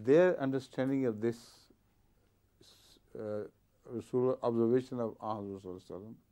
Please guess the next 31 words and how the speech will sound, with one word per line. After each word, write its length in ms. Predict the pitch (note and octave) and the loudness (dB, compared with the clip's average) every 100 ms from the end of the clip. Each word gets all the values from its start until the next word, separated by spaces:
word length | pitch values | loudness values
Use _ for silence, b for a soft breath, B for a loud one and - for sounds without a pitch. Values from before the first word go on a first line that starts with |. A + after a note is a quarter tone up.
| b b b b - | b b b b -8
was 240 | G#2 G#2 | -6 -6
correct, 400 | - G#2+ C3+ - _ b b b b b _ | -8 -6 -6 -8 _ b b b b b _
then 360 | A2+ B2+ C3+ C3+ | 0 0 2 0
they 100 | B2+ | -2
should 240 | B2 B2+ | 0 -2
have 180 | B2 A#2 | 0 -4
seen 260 | - C3+ C3+ | -2 -2 0
the 100 | A#2+ | 0
German 440 | G#2+ B2 C#3+ C#3+ | 2 2 2 -4
people 360 | C3+ B2 C3+ C#3 | -6 -6 -6 -4
also 460 | C3+ D3 C3+ B2+ A2+ B2+ | 0 0 -2 -8 -8 -6
suffering 480 | A#2 - F#2+ F2 - _ _ _ _ _ | -8 -8 -12 -12 -18 _ _ _ _ _
from 120 | G#2+ | -6
the 100 | G#2+ | -6
same 300 | - G#2 F#2+ | -4 -8 -8
ain. 200 | D#2 - _ _ _ _ _ _ _ _ _ _ _ _ _ _ _ _ _ _ - | -14 -20 _ _ _ _ _ _ _ _ _ _ _ _ _ _ _ _ _ _ -8
They 120 | A#2 | -4
do 180 | A2+ C3 | 0 -2
not, 240 | D#3 F3+ - - - - _ _ _ _ _ | -2 -6 -12 -20 -20 -20 _ _ _ _ _
and 100 | A#2+ | -4
they 60 | B2 | -2
do 140 | C#3 | 0
not 240 | D3+ D3+ - | -2 -2 -4
care 240 | F#3 D#3 | 0 4
a 100 | C3 | 4
hoot 220 | B2 D3+ | 2 -4
for 220 | - A#2+ A2 | -4 -6 -6
ain. 120 | D#2+ - _ _ _ _ _ _ _ _ _ _ _ _ _ _ _ _ _ - | -8 -16 _ _ _ _ _ _ _ _ _ _ _ _ _ _ _ _ _ 0
So 400 | C#3 C3 C#3+ F3 - _ _ _ _ _ _ _ _ | 4 6 4 0 -10 _ _ _ _ _ _ _ _
they 200 | A#2+ B2+ | -2 0
should 240 | C3+ E3 | 0 -4